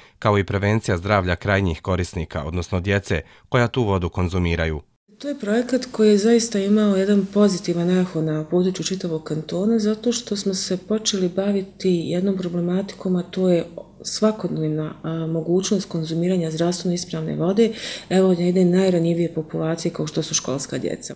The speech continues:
Speaker 1: Prilikom kontrola ispravnosti vode, kako navodi direktorica Molić, aktivnosti su sprovedene u školskim objektima koji nisu priključeni na gradsku vodovodnu mrežu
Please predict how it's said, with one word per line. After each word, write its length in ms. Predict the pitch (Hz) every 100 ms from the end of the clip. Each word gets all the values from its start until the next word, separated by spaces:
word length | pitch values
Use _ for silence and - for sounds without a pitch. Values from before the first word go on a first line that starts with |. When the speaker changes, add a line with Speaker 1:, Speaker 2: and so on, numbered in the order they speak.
| _
Speaker 1:
Prilikom 400 | - 117 120 117
kontrola 420 | 101 110 - 113 117
ispravnosti 580 | - 110 113 113 -
vode, 260 | 98 104 104
kako 280 | 87 82 90
navodi 360 | 92 101 92
direktorica 600 | 82 85 82 101 98 -
Molić, 440 | 85 104 117 - - - -
aktivnosti 600 | 123 120 131 127 120 98
su 120 | 92
sprovedene 560 | - 85 82 87 113 110
u 60 |
školskim 460 | 90 - 110 - 92
objektima 460 | 104 110 - 95 87
koji 260 | - 90
nisu 300 | 95 104 -
priključeni 580 | - 87 104 85 90 85
na 120 | 85 90
gradsku 380 | 90 92 -
vodovodnu 500 | 85 98 90 80 80
mrežu 360 | 85 104 101 85